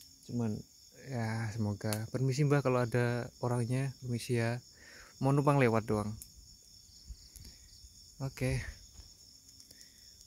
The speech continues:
Teman-teman, kalau nanti ada sesuatu di video, tolong komen ya. Di menit berapa gitu. Soalnya kita juga nggak tahu. Nah, ini kuburannya yang kita tuju.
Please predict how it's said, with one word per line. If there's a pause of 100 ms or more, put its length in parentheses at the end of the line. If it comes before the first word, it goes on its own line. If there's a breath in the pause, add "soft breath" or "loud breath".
Teman-teman,
kalau (120)
nanti
ada
sesuatu
di
video, (120)
tolong
komen
ya. (560)
Di
menit
berapa
gitu. (1300)
Soalnya
kita
juga
nggak
tahu. (4000)
Nah,
ini
kuburannya
yang
kita
tuju.